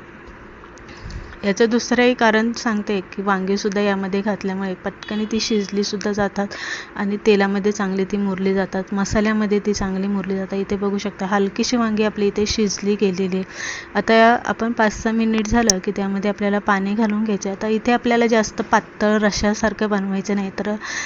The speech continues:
मसाला वांगं बनवायचं म्हणजे आपल्याला थोडंसं ते लपथपीत बनवून घ्यायचं आहे, म्हणून पाण्याचं प्रमाण आपल्याला इथे कमीच घालायचं आहे, कारण आपण वांगी पहिली इथे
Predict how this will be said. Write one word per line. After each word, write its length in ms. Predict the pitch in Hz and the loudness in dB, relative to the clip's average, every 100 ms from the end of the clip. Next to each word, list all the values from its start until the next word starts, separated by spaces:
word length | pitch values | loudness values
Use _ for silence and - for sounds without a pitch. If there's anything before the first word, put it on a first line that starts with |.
| - - | -10 -2
मसाला 400 | 208 - 233 240 | -2 2 4 6
वांगं 300 | 233 214 220 | 4 2 2
बनवायचं 440 | 214 196 202 214 | 2 2 0 0
म्हणजे 260 | 208 208 208 | 0 2 2
आपल्याला 320 | 196 196 196 202 | 0 2 0 0
थोडंसं 420 | 208 190 196 220 | -2 0 -2 -2
ते 200 | 202 202 | 0 2
लपथपीत 520 | 196 - - 202 220 | 2 -2 -6 0 0
बनवून 360 | 196 196 185 190 | 2 0 0 0
घ्यायचं 280 | 196 185 196 | -2 -2 -4
आहे, 100 | 196 | -4
म्हणून 160 | 202 | -4
पाण्याचं 460 | 214 214 196 202 240 | 0 2 2 0 -2
प्रमाण 360 | 226 220 214 220 | -2 -2 0 -2
आपल्याला 340 | 208 208 208 | 0 0 0
इथे 180 | 208 208 | 0 -2
कमीच 420 | 214 202 208 220 | -2 -2 -2 0
घालायचं 380 | 214 196 196 208 | 2 2 0 -2
आहे, 20 | |
कारण 220 | 208 208 | 0 0
आपण 260 | 208 214 214 | -2 -2 2
वांगी 380 | 208 190 190 202 | 2 2 0 2
पहिली 380 | 208 202 202 | 4 4 4
इथे 240 | 196 - | 4 0